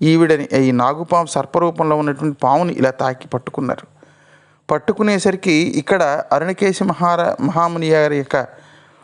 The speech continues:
శాపం కూడా ఆవిడికి ఉన్నది కాబట్టి, "మళ్ళీ నువ్వు భూలోకానికి గాని వస్తే, మానవుడి యొక్క స్పర్శ తగిలితే నువ్వు మానవకాంతం అయిపోతావు" అని చెప్పి ఆయన శపించారు.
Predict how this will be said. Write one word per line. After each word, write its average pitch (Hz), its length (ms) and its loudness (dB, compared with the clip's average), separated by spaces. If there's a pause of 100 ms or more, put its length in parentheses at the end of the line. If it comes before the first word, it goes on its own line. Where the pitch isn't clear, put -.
(240)
శాపం 139 400 0
కూడా 170 320 0 (100)
ఆవిడికి 151 320 -2
ఉన్నది 151 380 0
కాబట్టి, 135 480 0
"మళ్ళీ 156 400 -2
నువ్వు 196 200 0
భూలోకానికి 170 800 0
గాని 135 280 0
వస్తే, 123 540 -2 (1120)
మానవుడి 151 440 2
యొక్క 185 180 0
స్పర్శ - 420 -4
తగిలితే 170 380 2
నువ్వు 165 200 0
మానవకాంతం 165 640 0
అయిపోతావు" 160 760 0 (220)
అని 151 200 -2
చెప్పి 156 200 0
ఆయన 156 160 0
శపించారు. 143 720 -4